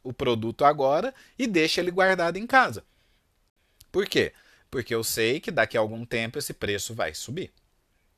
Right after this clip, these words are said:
né? E aí eu vou, não vou conseguir comprar com aquele mesmo valor. E gera um processo de antecipação da demanda. Nós vamos ter um, um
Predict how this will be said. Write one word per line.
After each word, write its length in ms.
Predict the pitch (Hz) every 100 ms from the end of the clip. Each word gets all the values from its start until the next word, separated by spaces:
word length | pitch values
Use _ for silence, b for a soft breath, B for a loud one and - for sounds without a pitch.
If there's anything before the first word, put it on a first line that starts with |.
| _
né? 300 | 90 92 120
E 160 | 120 110
aí 320 | 101 101 107
eu 100 | 113
vou, 480 | 110 107 110 123 143
não 360 | 104 95 113 123
vou 160 | 123
conseguir 440 | 123 123 - 113 117
comprar 440 | 139 131 120 113
com 60 | 120
aquele 240 | 135 143
mesmo 400 | 143 131 127 139
valor. 380 | 143 160 196 147 B B B B
E 120 | 139
gera 500 | 123 127 123 131 170 b b b
um 120 | 117
processo 380 | 127 120 117 113
de 80 | 117
antecipação 640 | 117 117 - 113 - 117
da 80 | 110
demanda. 580 | 117 131 123 120 127 190 _ _ _ _
Nós 320 | 120 113 104
vamos 480 | 107 113 113 110 - _ _
ter 200 | 110 107
um, 60 | 107
um 520 | 107 90 101 85 95